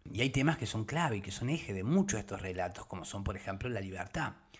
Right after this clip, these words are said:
Una de las primeras pelis que podríamos encontrar que contiene mucho de los elementos del género distópico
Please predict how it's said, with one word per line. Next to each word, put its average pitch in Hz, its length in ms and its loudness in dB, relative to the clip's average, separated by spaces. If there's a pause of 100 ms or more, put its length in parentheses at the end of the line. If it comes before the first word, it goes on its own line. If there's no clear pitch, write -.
(420)
Una 101 240 0
de 90 640 -2
las 98 140 -4
primeras 131 400 2
pelis 98 280 -2
que - 120 -10
podríamos 95 380 -2
encontrar 92 340 -6
que 92 80 -4
contiene 98 380 -8
mucho 151 400 0
de 107 60 -2
los 98 100 -2
elementos 95 400 -8
del 90 100 -12
género 101 240 -6
distópico 101 800 -4